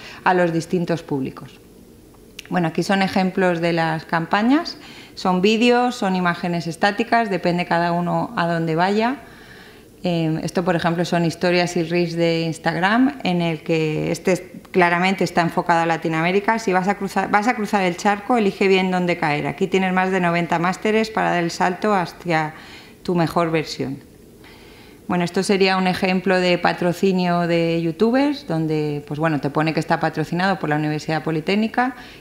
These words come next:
y está, pues eso, muy enfocado a los contenidos del máster y de los youtubers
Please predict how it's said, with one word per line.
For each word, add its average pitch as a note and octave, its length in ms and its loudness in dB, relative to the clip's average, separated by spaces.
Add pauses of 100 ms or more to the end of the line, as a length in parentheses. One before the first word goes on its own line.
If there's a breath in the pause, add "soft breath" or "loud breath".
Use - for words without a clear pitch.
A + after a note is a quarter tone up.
y F3+ 80 -2
está, F3 540 0
pues E3 140 -2
eso, D#3 220 -4
muy F3 240 2
enfocado G3 800 2
a E3+ 140 2
los E3 260 0
contenidos F3 720 2
del F3+ 160 0
máster G3 640 0
y E3 140 4
de D#3 240 2
los D3 600 -4
youtubers E3 800 0